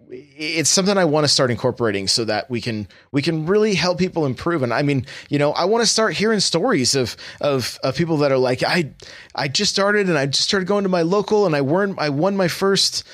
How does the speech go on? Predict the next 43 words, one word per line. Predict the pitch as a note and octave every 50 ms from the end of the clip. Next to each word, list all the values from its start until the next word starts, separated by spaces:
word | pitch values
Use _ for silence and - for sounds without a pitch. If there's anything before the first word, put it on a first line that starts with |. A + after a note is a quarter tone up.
| - - - -
um, | - C#3 C3+ B2+ B2 A#2 G#2
my | B2 C#3
first | C#3 C#3 - G3 F#3+ - -
match | F3 F3+ F#3 F#3 -
in | E3 A#2
pools, | - - G3 G#3 G3 G3+ G3 - -
you | G3+
know, | F#3 F#3+ F#3+ G3 F#3+
or | D#3
I | B2 B2+
went, | D3+ D#3 D3+ - - - - -
I | C3
went | D#3+ E3 C#3
one | D3 F3 F#3 F3+
and | D#3+ C#3
two, | - - G3+ G3+ G3+ G3+ G3+ F#3+
or, | D3+ B2 A2+ - - - - - - _
you | - C#3+ C#3
know, | A#2+ A#2+ B2+ C3
or | A#2+ G#2+ G2+ F#2+ - _ - B2
my | B2 A#2
first | A#2 - G3 G#3 F#3 - - - -
time | - G#3 F#3+ G3 G3
was | F3 C#3+ -
oh | - F#3+ F#3+ G3
and | F#3+ -
two, | - G3+ G#3 G#3
and | F#3 C#3
now | C3 D3+ E3+
I | F3+ F#3
went | F#3 F#3 D#3 C3+
one | D#3 F#3 G3+ G3+
and | G3 F3+
two, | - - G3 G3 G3+ F#3+
or | D3 A#2
now | B2 D#3 F#3+
I'm | G3 E3+ C#3
two | - - G#3 G3+
and | G3 F#3+
two." | - G3 F#3+
You | D3 D#3+
know, | D3 C#3 C#3
like, | C3+ B2+ A2 - -